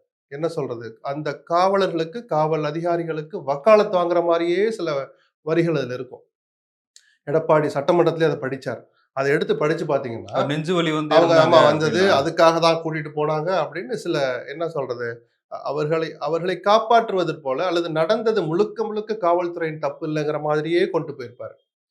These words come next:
Speaker 1: ஏன்னா அதெல்லாம் போலீஸ்காரங்க எழுதி கொடுத்தது. உளவுத்துறையோ அல்லது அதன், அவர்கள் சேகரித்து கொடுத்த தகவலை வச்சு டி ஜி பி கொடுக்குற அறிக்கையை தான் ஒரு முதலமைச்சர், எல்லா ஆட்சியும் நடக்கிறது தான். ஆனா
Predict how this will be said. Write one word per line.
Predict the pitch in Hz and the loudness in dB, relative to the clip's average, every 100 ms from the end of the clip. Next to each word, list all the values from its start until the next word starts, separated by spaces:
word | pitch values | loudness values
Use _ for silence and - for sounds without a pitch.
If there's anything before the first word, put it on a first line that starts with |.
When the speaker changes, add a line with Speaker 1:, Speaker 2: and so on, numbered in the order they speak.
| _ - | _ -6
Speaker 1:
ஏன்னா | 190 277 | 0 2
அதெல்லாம் | 226 254 | 2 4
போலீஸ்காரங்க | 214 208 170 160 165 | 4 4 4 2 0
எழுதி | 139 | -2
கொடுத்தது. | 127 - _ _ _ _ _ _ _ _ _ _ _ - | -8 -16 _ _ _ _ _ _ _ _ _ _ _ -6
உளவுத்துறையோ | 139 147 139 113 139 196 - | -4 -2 -2 -4 -4 -4 -6
அல்லது | - 147 143 | -8 -4 0
அதன், | 135 143 123 | 0 0 -6
அவர்கள் | - 151 151 151 | -6 -4 -4 -6
சேகரித்து | - 165 160 151 - | -4 -2 0 -2 -4
கொடுத்த | 135 131 127 | -10 -10 -6
தகவலை | 135 143 131 | -4 -4 -4
வச்சு | 120 | -4
டி | 170 156 | -2 -2
ஜி | 147 | -4
பி | 135 | -8
கொடுக்குற | 120 117 120 | -10 -6 -4
அறிக்கையை | 127 151 143 | -4 -4 -6
தான் | 170 226 | -4 -4
ஒரு | 170 | -4
முதலமைச்சர், | 156 165 175 160 117 110 | -4 -2 -2 -2 -6 -8
எல்லா | 131 160 | 0 0
ஆட்சியும் | 165 170 | 2 -2
நடக்கிறது | 156 156 139 | -2 -4 -4
தான். | 123 - _ _ _ | -6 -12 _ _ _
ஆனா | - | -2